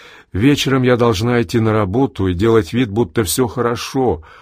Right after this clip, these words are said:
потому что никто не даст чаевые стриптизерше, которая будет заливать слезами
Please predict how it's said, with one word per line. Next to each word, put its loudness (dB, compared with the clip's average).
потому 2
что 0
никто 0
не 2
даст 0
чаевые 2
стриптизерше, -2
которая 0
будет 0
заливать 2
слезами -2